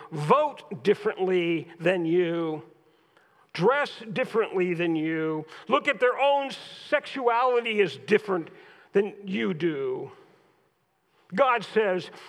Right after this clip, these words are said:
"It's to those people that I send you with my grace, my message of grace." God says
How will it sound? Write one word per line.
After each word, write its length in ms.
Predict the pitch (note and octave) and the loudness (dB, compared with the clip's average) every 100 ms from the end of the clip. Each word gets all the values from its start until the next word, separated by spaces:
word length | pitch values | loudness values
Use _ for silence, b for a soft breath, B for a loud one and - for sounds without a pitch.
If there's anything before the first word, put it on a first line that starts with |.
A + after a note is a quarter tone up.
| B | B
"It's 300 | B3+ - - - | -4 -4 -14 -10
to 120 | - | -6
those 420 | A#3+ F3 B3 C4+ - | -4 2 2 2 -6
people 340 | - A#3 G3+ D#3+ | -6 -4 -4 -2
that 160 | D#3+ | 0
I 120 | D#3 | -2
send 520 | D3 - G#3 F#3+ E3+ C3+ | -6 -2 0 0 -2 -8
you 380 | A2+ - - - | -14 -16 -16 -8
with 300 | E3 F#3+ F3 - B B - | 0 0 0 -10 B B -4
my 380 | D#3+ A3+ G#3+ | 2 2 2
grace, 600 | F3+ C#3 E3+ C#3+ C3+ - | -2 -4 -4 -4 -6 -6
my 320 | F3+ F#3 F#3+ - B - | 0 0 0 -4 B -2
message 580 | F#3+ B3 G#3 G#3 E3+ D#3+ | 2 2 0 -4 -2 -6
of 200 | C#3+ C3 | -8 -6
grace." 800 | D#3 C#3+ B2 B2+ - - - - _ _ _ _ _ _ _ _ _ _ _ _ _ _ _ _ _ _ _ _ _ _ _ _ _ _ _ _ _ _ _ E3 _ - | -4 -4 -6 -10 -14 -16 -18 -20 _ _ _ _ _ _ _ _ _ _ _ _ _ _ _ _ _ _ _ _ _ _ _ _ _ _ _ _ _ _ _ -20 _ -10
God 300 | D#3 F#3 F3+ | 0 2 2
says 320 | - G3+ E3+ | -2 -2 -2